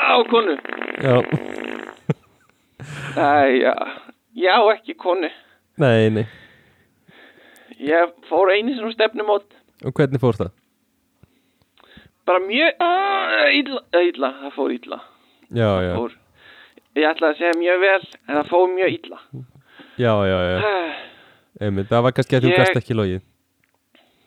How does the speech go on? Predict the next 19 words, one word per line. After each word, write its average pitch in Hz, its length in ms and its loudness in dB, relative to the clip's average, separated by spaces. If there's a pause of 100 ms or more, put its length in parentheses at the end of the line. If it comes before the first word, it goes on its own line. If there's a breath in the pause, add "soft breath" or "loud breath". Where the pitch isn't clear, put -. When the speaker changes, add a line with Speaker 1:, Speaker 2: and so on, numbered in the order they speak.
(240)
Speaker 1:
Ég 151 160 -6
gat 190 220 0
ekki 175 180 -2
logið. 156 440 0 (720 soft breath)
Ég 147 120 -6
byrjaði 180 460 2
að 165 120 0
ætla 180 200 -6
að - 60 -10
segja 202 160 -2
að 180 80 -2
ég 180 100 -2
væri 185 180 2
læknir. 240 500 -4 (1900 soft breath)
En 160 380 0
henni 175 280 -6
leið 190 260 0
bara 185 140 0
óþægilega 190 580 0